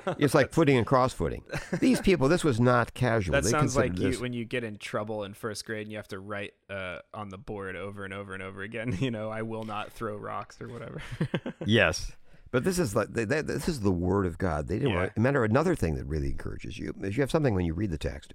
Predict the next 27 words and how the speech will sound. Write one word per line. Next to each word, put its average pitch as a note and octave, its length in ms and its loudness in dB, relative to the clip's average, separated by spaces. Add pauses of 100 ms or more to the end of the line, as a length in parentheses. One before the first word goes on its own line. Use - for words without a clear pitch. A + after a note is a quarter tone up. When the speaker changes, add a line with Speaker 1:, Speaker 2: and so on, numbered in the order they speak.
Speaker 1:
in E2 120 0
the, D#2 80 -2
in E2 180 0
an E2 60 0
actual E2 400 -4
manuscript, D2+ 800 0
uh, G1+ 100 -8
you - 140 -6
know, C2+ 120 -2
a C2+ 120 -6
rather C2+ 280 -4
a B1+ 60 -10
scroll F2+ 400 -4
of C2 80 -6
the C2+ 60 -8
Torah. D#2+ 360 -2 (500)
It'll C3+ 160 4
have D3 120 4
things D3+ 180 4
like A#2 120 0
that G2 160 0
kare, A2 340 2 (300)
which A2+ 180 -2
in, A2+ 200 -2
which A2+ 200 -4
means B2 240 4
saying, A2 240 0